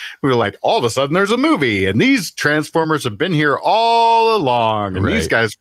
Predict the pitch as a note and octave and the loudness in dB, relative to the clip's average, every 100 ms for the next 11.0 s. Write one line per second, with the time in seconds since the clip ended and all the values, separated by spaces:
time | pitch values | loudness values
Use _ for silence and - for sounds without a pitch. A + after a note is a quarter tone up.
0 | C#3+ C3+ - - G#3+ G3+ A3 G#3 G3+ F#3+ | -2 -2 -2 -2 -2 0 -2 0 -2 0
1 | F3 - _ - - - _ _ B2 B2+ | -2 -4 _ -20 -18 -20 _ _ -4 -2
2 | G2+ A2 G2+ F#2+ - - _ D#3 F#3+ F#3 | -2 0 0 -2 -6 -16 _ -6 -4 -2
3 | F#3+ - _ D#3+ F#3 F#3+ A#2+ C#3+ G#3 G#3 | -2 -4 _ -2 0 -2 -2 -2 -2 -2
4 | F#3+ D3 C3+ A2+ G2+ G2 D3+ F#3 F3 E3+ | -2 2 2 2 0 0 0 0 0 0
5 | D#3+ F#3 F3 C#3 B2+ B2 D3+ G2 A#2 C#3+ | 0 0 2 0 0 -2 -2 0 0 0
6 | - A#3+ G#3 C3 A2 G2+ A2 F#2+ E2 - | -2 -2 2 2 2 0 0 0 -2 -6
7 | - - A#2 A2 F2+ F2 D2 - _ _ | -18 -10 -4 -4 -4 -8 -12 -18 _ _
8 | _ - A2+ G2 F#2 F#2 _ _ _ _ | _ -8 -4 -2 -4 -8 _ _ _ _
9 | A#2 B2 - C#3+ B2+ A2+ A2 - G#2+ F2+ | -4 -4 -4 -4 -2 -2 -2 -2 -4 -2
10 | A#2+ A#2 A2 G2 F#2 F2 G2 E2 G2 E2 | -4 -2 -2 0 0 -2 -6 -6 -4 -4